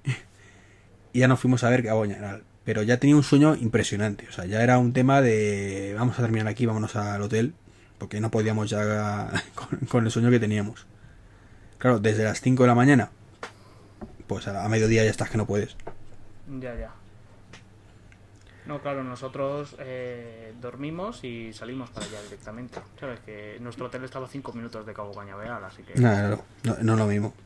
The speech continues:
Speaker 1: Yo además recuerdo una
Speaker 2: íbamos ahí
Speaker 1: anécdota.
Speaker 2: con ganas y
Speaker 1: Y... es que con, yo, bueno, Nuria durmió, Nuria, que mi mujer, durmió un poco por el camino, pero yo evidentemente no, no pegué, jo, eh, que estaba conduciendo.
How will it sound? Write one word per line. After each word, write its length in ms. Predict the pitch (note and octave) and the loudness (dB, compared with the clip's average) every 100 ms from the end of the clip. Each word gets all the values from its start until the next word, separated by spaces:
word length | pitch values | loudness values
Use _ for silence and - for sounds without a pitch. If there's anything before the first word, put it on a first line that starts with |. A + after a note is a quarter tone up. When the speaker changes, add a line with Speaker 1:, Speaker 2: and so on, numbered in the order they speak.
| - - - | -20 -20 2
Speaker 1:
Yo 100 | C#3 | 8
además 220 | C#3 D3 C#3 | 10 10 8
recuerdo 260 | B2+ C3+ | 8 6
una 100 | C3+ | 6
Speaker 2:
íbamos 260 | C3+ D#3 C#3 | 8 8 8
ahí 80 | C3+ | 6
Speaker 1:
anécdota. 40 | |
Speaker 2:
con 120 | C#3+ | 2
ganas 380 | C#3+ C#3 C3+ - | -4 -4 -4 -6
y 260 | A2+ G2+ - - - - - - - - - - - - - | -8 -10 -12 -12 -14 -12 -6 -4 -4 -6 -12 -16 -18 -18 -4
Speaker 1:
Y... 100 | B2 | -2
es 100 | - | 4
que 160 | C3+ | 4
con, 320 | B2 A#2 F2+ A#2 | 4 2 0 0
yo, 160 | B2+ | 0
bueno, 240 | G#2+ A2 G#2+ - - - | 0 -8 -10 -12 -14 -12
Nuria 380 | G#2 A2+ A#2+ B2+ | -6 0 4 4
durmió, 360 | C3 A2+ A#2 A#2+ A#2 A2+ G#2 | 4 4 2 2 2 0 0
Nuria, 160 | G#2+ G#2 | -2 -2
que 80 | A2 | -4
mi 80 | |
mujer, 280 | G#2+ - A2+ | -4 -2 -2
durmió 280 | A2+ G#2+ A2+ | 0 0 0
un 80 | G#2+ | -2
poco 180 | A2 G#2 | -2 -2
por 120 | G#2 | -2
el 60 | |
camino, 340 | G#2 A2+ E3 C#3 | 0 6 6 6
pero 220 | B2 G2+ | 0 -2
yo 180 | G2+ G#2+ A2 | -2 0 0
evidentemente 560 | A2+ A2+ A2+ A#2 B2+ | 0 -2 -4 -2 0
no, 400 | A#2 A2 G#2+ G2+ | 2 0 -2 -2
no 160 | G2+ G#2 | -4 -4
pegué, 260 | G2+ G#2+ | -2 -2
jo, 220 | A#2 F#2+ G2 | -2 -6 -10
eh, 260 | A2+ G#2+ | -14 -16
que 80 | - | -14
estaba 180 | - G#2+ | -8 -4
conduciendo. 480 | A2 G#2 C#3+ C#3+ | -4 0 4 2